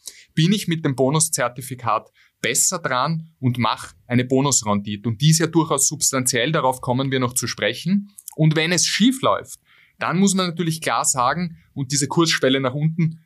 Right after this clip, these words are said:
durchbrochen wird, dann ist dieser Schutzmechanismus nach unten, deswegen nennt man das ja auch Teilschutzprodukt,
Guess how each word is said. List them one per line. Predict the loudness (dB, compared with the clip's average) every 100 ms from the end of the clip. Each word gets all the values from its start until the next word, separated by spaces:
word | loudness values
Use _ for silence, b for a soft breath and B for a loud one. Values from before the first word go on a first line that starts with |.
| _
durchbrochen | -2 0 2 2 2 2
wird, | 2 0 -4
dann | -2
ist | -2 0
dieser | -2 0 0
Schutzmechanismus | 2 2 2 0 0 -2 -2 -2 0 -2 0 -2
nach | -2
unten, | -2 -4 -2
deswegen | -2 0 0 0
nennt | -2 0
man | 0
das | 0
ja | 0
auch | -4
Teilschutzprodukt, | -6 -6 -4 -4 -2 -2 -2 0 2 0 -6